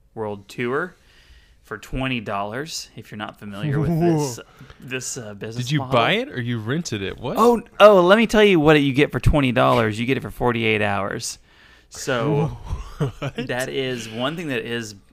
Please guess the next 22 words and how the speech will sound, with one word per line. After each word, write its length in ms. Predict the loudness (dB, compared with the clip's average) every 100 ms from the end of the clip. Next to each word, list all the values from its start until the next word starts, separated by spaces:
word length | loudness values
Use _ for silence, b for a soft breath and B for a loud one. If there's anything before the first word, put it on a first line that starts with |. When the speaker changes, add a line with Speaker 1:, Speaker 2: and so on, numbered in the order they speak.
| -16
Speaker 1:
maybe 360 | -10 -8 -8 -12
a 60 |
pro 680 | -14 -14 -10 -8 -6 -8 -10 -18 _ _
from 220 | -14 -12
the 80 | -12
theater 400 | -12 -12 -10 -10
is 240 | -12 -12
that 120 | -14
you 120 | -16 -16
could, 160 | -18 -18 -16
your 160 | -16
kids 360 | -12 -10 -10 -12
can 640 | -12 -10 -10 -10 -12 -16 -20 _ -18
watch 340 | -12 -12 -10
it 100 | -10
a 40 | -10
hundred 280 | -10 -12 -12
times 440 | -12 -12 -12 -14
in 140 | -12
those 180 | -8 -8
forty-eight 420 | -6 -8 -8 -8 -8
hours. 460 | -6 -8 -10 -16